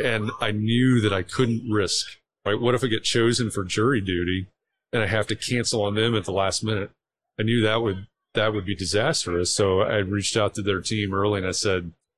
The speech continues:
"I may or may not get chosen, but I think we need to reschedule." And it was late. We didn't have a backup plan. And so we had three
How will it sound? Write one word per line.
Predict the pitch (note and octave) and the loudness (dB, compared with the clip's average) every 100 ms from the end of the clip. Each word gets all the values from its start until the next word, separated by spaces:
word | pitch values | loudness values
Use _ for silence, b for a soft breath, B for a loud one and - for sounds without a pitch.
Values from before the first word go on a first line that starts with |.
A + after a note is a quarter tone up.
| _ | _
"I | A2+ | 0
may | A#2 A2+ | 2 2
or | G#2 | 2
may | G2 G#2 | 2 0
not | G#2 G2+ G#2 | 0 -2 -4
get | G2+ | -4
chosen, | - G#2+ G#2 F#2+ F#2 F2+ - | 0 2 2 -2 -6 -8 -4
but | G#2 G2 - | -2 -2 -4
I | G#2 | -4
think | G#2 - | -4 -4
we | |
need | G2 F#2+ | -4 -4
to | F#2 | -4
reschedule." | F#2 - F#2+ F2 F2 D#2 _ _ _ - | -4 -2 -2 -2 -4 -8 _ _ _ -4
And | B2+ | -2
it | |
was | A#2 G#2 | -2 -2
late. | F#2+ F#2+ F#2 _ _ _ _ | 0 -2 -4 _ _ _ _
We | G2+ G2+ | -6 -2
didn't | G#2 G2+ | 0 0
have | G2 | -2
a | F2 | -2
backup | F#2 F#2 G2 - | -2 0 -2 -4
plan. | G2 F2+ F2 F2+ - _ _ _ - | -6 -4 -4 -6 -10 _ _ _ -6
And | G#2+ | -2
so | - G#2 | 0 0
we | G2 | 2
had | G#2 F#2+ F2 | 0 0 -4
three | A2 A2 B2+ C#3 D3 | -6 -2 0 -2 -6